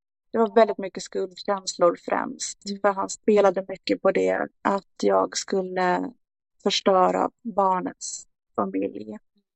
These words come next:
Att jag inte, inte skulle ha den här kärnfamiljen. Och det är så att jag inte ville ge mitt barn det som jag hade haft när jag växte upp.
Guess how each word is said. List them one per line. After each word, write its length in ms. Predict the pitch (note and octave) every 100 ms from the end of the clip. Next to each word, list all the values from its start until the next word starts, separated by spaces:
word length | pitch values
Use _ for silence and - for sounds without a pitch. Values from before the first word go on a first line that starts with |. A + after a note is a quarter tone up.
| _ _ _ _ _ _ _ _ -
Att 180 | G#3 G3
jag 100 | F#3+
inte, 540 | F#3 - F#3 F#3 - _ _ _ _ _ _ _ _ _ _ _ _ _ _
inte 200 | G#3 F#3+
skulle 200 | F#3 F#3+
ha 200 | F3+ F#3+
den 120 | F3+ F3+
här 80 |
kärnfamiljen. 1120 | F#3 G3 F#3 F#3 G3+ F#3 F3+ F3+ F3+ F3+ C#4 C4 _ _
Och 80 | -
det 80 | F#3+
är 60 |
så 200 | F#3+ -
att 80 | F3+
jag 140 | G#3 G3+
inte 160 | F#3
ville 200 | F3+ F#3+
ge 300 | F#3 G3+ F#3+
mitt 260 | F3+ F3 -
barn 400 | E3+ F#3 F3+ F3
det 180 | G3 F#3+
som 200 | - G3
jag 240 | G#3 G3+ F#3+
hade 280 | F#3+ F#3
haft 300 | F#3 G3 -
när 60 | F#3+
jag 280 | G3 G3 F3
växte 340 | F3+ - -
upp. 340 | - - _